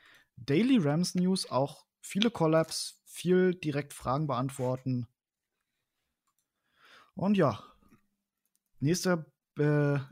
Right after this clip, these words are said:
ist de-, sind die Rams Brothers, auch zwei Jungs, mit denen wir uns sehr viel auf, äh, Twitter austauschen, die inzwischen auch eine eigene Website haben, wo sie tatsächlich Recherche und sowas anstellen.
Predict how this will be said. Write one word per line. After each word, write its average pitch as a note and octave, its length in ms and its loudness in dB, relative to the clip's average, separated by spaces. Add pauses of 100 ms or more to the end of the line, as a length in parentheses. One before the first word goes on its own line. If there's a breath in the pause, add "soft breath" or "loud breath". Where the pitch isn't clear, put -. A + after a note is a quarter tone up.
ist - 480 -6 (100)
de-, B2+ 240 -2
sind C3+ 220 -2
die C3+ 40 0
Rams D#3+ 300 2
Brothers, A2 680 -8
auch C#3+ 340 -4 (1000)
zwei B2 220 -4
Jungs, D3 300 0
mit D3 120 -2
denen D3 120 0
wir C#3 80 -2
uns C3+ 180 -4
sehr C#3 120 -2
viel D3 220 -2
auf, C3 220 -4
äh, B2 180 -2
Twitter - 360 -4
austauschen, A#2+ 440 -6
die B2 40 -2
inzwischen B2+ 320 -8
auch A2+ 60 -8
eine A#2+ 100 -6
eigene A2+ 440 -4
Website D#3+ 440 -6
haben, E3 280 -4
wo E3+ 40 -10
sie D#3+ 100 -10
tatsächlich D3+ 460 -10
Recherche D3 360 -8
und D#3 80 -6
sowas D3+ 220 -12
anstellen. D#3 720 -4